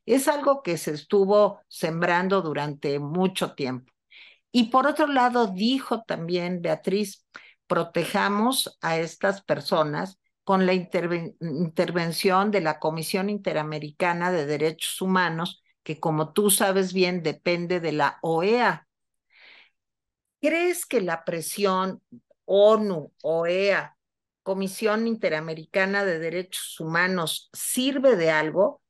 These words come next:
Permíteme darte primero mi modestísima, yo no soy socióloga, yo nomás soy periodista,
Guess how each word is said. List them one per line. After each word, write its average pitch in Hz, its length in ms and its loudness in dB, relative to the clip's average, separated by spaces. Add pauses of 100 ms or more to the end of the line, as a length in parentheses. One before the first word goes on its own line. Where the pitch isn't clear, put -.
(840)
Permíteme 254 580 2
darte 220 340 0
primero 196 520 0
mi 160 220 -6
modestísima, 190 1000 -2
yo 175 180 0
no 180 140 -2
soy 180 460 0
socióloga, 180 840 0
yo 170 120 -2
nomás 175 420 -6
soy 165 240 -4
periodista, 165 960 -4